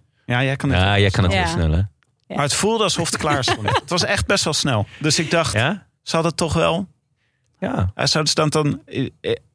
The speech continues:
Speaker 1: in het geval van Jumbo, moeten ze dat maar voor al hun renners gewoon doen.
Speaker 3: En misschien hebben ze
Speaker 1: <laughs>
Speaker 3: gewoon de feedback van de Tour,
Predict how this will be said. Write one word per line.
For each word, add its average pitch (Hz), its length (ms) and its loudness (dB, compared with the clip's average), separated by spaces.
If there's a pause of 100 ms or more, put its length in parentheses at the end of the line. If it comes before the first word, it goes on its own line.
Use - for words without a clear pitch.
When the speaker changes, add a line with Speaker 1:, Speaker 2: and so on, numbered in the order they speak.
Speaker 1:
in 160 80 -4
het 156 60 -2
geval 143 220 -2
van 131 140 2
Jumbo, 131 360 2
moeten 120 300 0
ze - 60 -2
dat 110 100 -2
maar 104 180 -2
voor 98 140 -4
al 156 200 0
hun 107 80 0
renners 92 280 2
gewoon 95 200 0
doen. 98 200 0 (300)
Speaker 3:
En 214 80 -2
misschien 262 280 2
hebben 254 200 4
ze 220 120 -2
Speaker 1:
<laughs> - 20 -2
Speaker 3:
gewoon 214 200 2
de 196 120 2
feedback 202 540 0
van 196 160 0
de 190 140 -2
Tour, 233 420 0